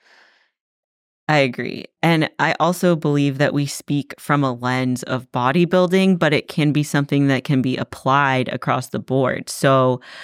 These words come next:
even for my general lifestyle athletes, if they come to me and you communicate with me that your goal is to lose weight,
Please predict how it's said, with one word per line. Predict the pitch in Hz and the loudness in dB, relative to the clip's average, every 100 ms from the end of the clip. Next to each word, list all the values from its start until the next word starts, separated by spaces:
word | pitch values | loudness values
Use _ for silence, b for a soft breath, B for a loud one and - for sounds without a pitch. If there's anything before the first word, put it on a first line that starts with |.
| B B - | B B -2
even | 180 190 202 | 2 4 2
for | 190 185 | 2 2
my | 170 | 4
general | 147 156 151 151 135 | 2 2 2 2 2
lifestyle | 127 170 - 135 123 123 | 0 -2 -2 -2 0 0
athletes, | - 123 - 131 123 147 - - B B | -2 -6 -6 -6 -4 -6 -10 -20 B B
if | 160 156 | -4 0
they | 170 | 0
come | 165 175 180 | 2 2 2
to | 185 | 2
me | 170 143 143 B B - | 4 4 2 B B 0
and | 151 | 4
you | 156 | 4
communicate | 156 156 147 160 160 165 135 | 4 4 6 4 4 2 4
with | 147 | 2
me | 147 143 | 2 2
that | 131 - | 2 0
your | 131 | -2
goal | 131 135 139 151 | 0 2 4 4
is | - 127 | 2 -2
to | - 131 | -2 0
lose | 131 135 131 | 2 2 0
weight, | 131 143 123 127 - | 0 2 2 -2 -8